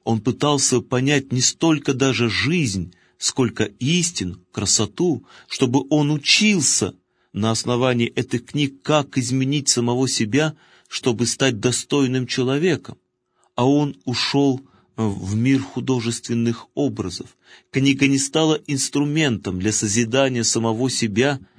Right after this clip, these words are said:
перед лицом Бога, перед лицом истины, правды, для созидания самого себя в любви, как мы слышим, говорит апостол Павел,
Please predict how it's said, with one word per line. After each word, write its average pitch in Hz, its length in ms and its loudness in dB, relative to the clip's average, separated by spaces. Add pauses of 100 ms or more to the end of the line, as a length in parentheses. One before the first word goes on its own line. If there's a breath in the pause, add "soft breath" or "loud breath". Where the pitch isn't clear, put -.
(280 soft breath)
перед 120 260 0
лицом 117 480 0
Бога, 123 520 0 (360)
перед 113 280 0
лицом 113 460 -2
истины, 139 540 -2
правды, 117 680 0 (260 loud breath)
для 107 160 -4
созидания 120 580 2
самого 131 380 2
себя 131 340 0
в 117 60 -2
любви, 113 720 0 (460 loud breath)
как 98 280 -4
мы 101 280 -4 (440 soft breath)
слышим, 113 520 0
говорит 110 440 0
апостол 104 460 -4
Павел, 92 460 -2